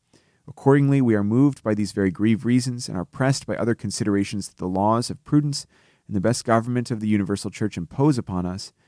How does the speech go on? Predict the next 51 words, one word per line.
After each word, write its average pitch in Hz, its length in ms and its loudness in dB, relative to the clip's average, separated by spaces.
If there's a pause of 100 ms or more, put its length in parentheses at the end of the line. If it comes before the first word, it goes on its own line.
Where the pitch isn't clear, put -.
(280)
which 107 160 -6
we 113 80 -2
keep - 220 -4
stored 127 340 2
deeply 123 300 2
in 107 60 0
our 107 120 2
mind. 87 320 -4 (460)
We - 80 -20
follow 113 180 4
in 123 60 2
the 123 60 -2
footsteps 127 420 -4
of 127 100 -4
our 123 80 2
predecessors, 104 680 -4
especially - 380 -6
Gregory 117 340 0
the 120 80 -2
tenth 110 380 -6
and 104 80 -6
the 101 60 -4
General 110 280 -2
Council 104 360 -6
of 87 80 -10
Lyons. 90 500 -6 (540)
Now 117 320 0
there 127 180 2
is 113 240 -2
question - 420 -4
of 101 120 -4
the 101 40 -2
society, 101 540 -4
of 85 100 -10
its - 160 -10
institute, 110 500 -4 (120)
and 101 60 -6
of 92 80 -6
its - 100 -8
privileges, 92 720 -4 (440)
which - 140 -10
assimilate 110 480 0
it 104 140 -2
to - 100 -14
the 104 80 -4
mendicant 95 400 -4
orders." 85 440 -10 (1300)
He 107 120 4
suppressed 101 600 -4
it - 140 -12
completely. 90 540 -6